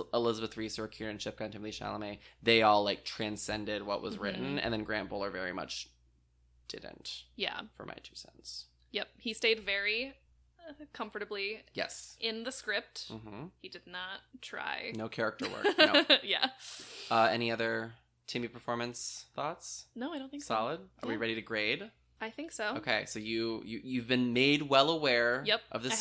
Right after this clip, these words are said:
Speaker 1: scale.
Speaker 2: them written in front of me,
Speaker 1: Great.
Speaker 2: so I
Speaker 1: Perfect. All right.
Speaker 2: Okay.
Speaker 1: Katie.
Speaker 2: Yes.
Speaker 1: Start us off. The movie one and two.
Speaker 2: <laughs>
Speaker 1: How would you rate it on a scale of one to five peaches?
Speaker 2: Okay. I'm gonna be generous,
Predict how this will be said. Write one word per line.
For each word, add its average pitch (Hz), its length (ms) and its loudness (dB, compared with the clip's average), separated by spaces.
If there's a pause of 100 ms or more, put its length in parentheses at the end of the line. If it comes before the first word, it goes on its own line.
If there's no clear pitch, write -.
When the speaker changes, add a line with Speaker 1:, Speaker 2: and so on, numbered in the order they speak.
Speaker 1:
scale. 214 360 2
Speaker 2:
them 202 60 -14
written 202 220 -4
in 247 120 -2
front 196 200 -4
of 185 80 -6
me, 196 220 -2
Speaker 1:
Great. 226 220 2
Speaker 2:
so 190 80 0
I 185 320 0 (680)
Speaker 1:
Perfect. - 580 -4 (120)
All 113 100 2
right. 98 300 2
Speaker 2:
Okay. 185 300 -6
Speaker 1:
Katie. 98 460 0 (200)
Speaker 2:
Yes. - 320 -6 (140)
Speaker 1:
Start 110 220 -2
us 107 120 -4
off. 92 360 -2 (440)
The 113 80 0
movie 135 540 4
one 120 280 2
and 131 200 -2
two. 107 680 -2
Speaker 2:
<laughs> - 80 -20
Speaker 1:
How 131 180 10
would 160 160 4
you 165 120 -2
rate 123 160 4
it 123 140 2
on 113 120 -2
a 110 60 -6
scale 107 400 -4
of 107 160 -8
one 104 460 -8 (100)
to 113 120 -8
five 107 460 -10
peaches? - 560 -12 (100)
Speaker 2:
Okay. 220 480 -4 (160)
I'm 277 180 2
gonna 330 140 2
be 330 120 4
generous, 233 580 2